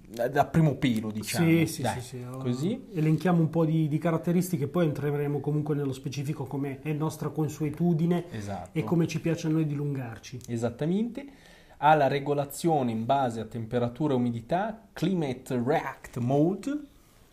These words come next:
Speaker 2: What's
Speaker 1: Eh,
Speaker 2: gaps?
Speaker 1: eh, what's gaps. Ha i sensori integrati di temperatura e umidità, come vi abbiamo fatto vedere prima Miki.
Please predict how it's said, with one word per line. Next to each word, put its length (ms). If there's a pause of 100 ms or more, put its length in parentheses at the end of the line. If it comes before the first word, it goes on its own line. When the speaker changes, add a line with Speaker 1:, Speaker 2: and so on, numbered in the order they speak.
Speaker 2:
What's 240
Speaker 1:
Eh, 60
Speaker 2:
gaps? 400
Speaker 1:
eh, 20
what's 300
gaps. 520 (720)
Ha 60
i 80
sensori 480
integrati 540
di 160
temperatura 640
e 20
umidità, 480
come 160
vi 80
abbiamo 180
fatto 260
vedere 300
prima 260
Miki. 540